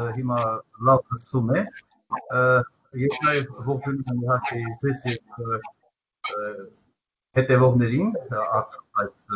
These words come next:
քննարկման կամ, չգիտեմ, ասուլիսի լ-, հետևողներին։ Ես ասեմ, որ, ը, այդ նյութը ժամ-, տեղադրել էր, ը,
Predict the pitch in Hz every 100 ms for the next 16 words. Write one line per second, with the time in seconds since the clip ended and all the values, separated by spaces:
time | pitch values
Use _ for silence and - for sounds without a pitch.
0 | - 120 110 104 - 107 110 110 _ _
1 | _ _ _ 101 101 98 98 85 - 107
2 | 101 85 - - - - - - 107 -
3 | 120 110 101 92 - _ - 120 - 110
4 | 110 110 131 196 208 196 196 240 208 196
5 | - - _ _ _ _ - 135 139 135
6 | 127 - _ _ _ _ _ _ _ _
7 | 160 175 - 156 185 214 165 135 127 -
8 | 117 127 143 135 110 95 - _ _ 139
9 | 143 151 151 131 - - - 117 117 110
10 | 107